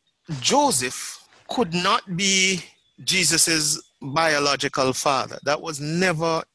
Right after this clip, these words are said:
in the mix. Because if Joseph was his biologically, sorry, was his biological father, that mean he would be born after the Adam transgression,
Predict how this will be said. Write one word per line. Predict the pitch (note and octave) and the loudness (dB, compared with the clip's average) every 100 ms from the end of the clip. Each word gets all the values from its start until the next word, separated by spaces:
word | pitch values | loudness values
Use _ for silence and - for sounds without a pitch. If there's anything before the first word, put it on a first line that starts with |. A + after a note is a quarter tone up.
| - | -4
in | E3 | -2
the | D3+ | 0
mix. | C#3 G#2 _ - - - - - - | -4 -6 _ -10 -10 -14 -18 -18 -6
Because | D#3+ F3+ D3 - | 0 2 2 0
if | - D#3+ - - _ _ - A2+ | -2 0 -2 -4 _ _ -20 -2
Joseph | G3 G#3+ A3 G#3+ G3+ F#3+ | 4 6 6 4 0 2
was | G3 F3 - | 2 0 -2
his | F#3 F3 D#3 | 0 2 0
biologically, | - C3 F3 E3+ E3 D#3+ D3 D3+ D#3+ D3 D3 D3 _ _ _ _ - | -2 -2 2 2 2 2 0 -2 0 2 2 -2 _ _ _ _ 2
sorry, | - D#3+ A#2+ - | 2 2 -4 -10
was | C#3+ | -6
his | C#3+ C3 | -4 -4
biological | A#2 D#3+ C#3+ D3+ F3 E3 - D3+ D3 | 0 2 2 0 -2 -4 0 0 0
father, | - F3 C3+ G#2+ - - _ - - - - | 2 4 4 2 -4 -18 _ -20 -18 -16 2
that | E3 - | 2 2
mean | F3 E3+ D#3+ D#3+ | 2 4 4 2
he | F3+ | -2
would | D#3+ D#3+ C3 B2+ - - | 0 0 -2 -16 -20 -6
be | D#3 | -6
born | A#2+ A2+ A3 G3 C#3 C3+ D#3+ _ _ _ | -6 -2 2 4 2 0 -2 _ _ _
after | D#3+ D#3 - E3+ | 2 2 2 0
the | D3+ - - | 2 -2 0
Adam | E3 D#3+ D3+ D3+ D3+ - - | 2 2 -2 -4 -6 -12 -4
transgression, | G3+ F#3 E3+ - A#3+ - | 0 2 0 0 0 0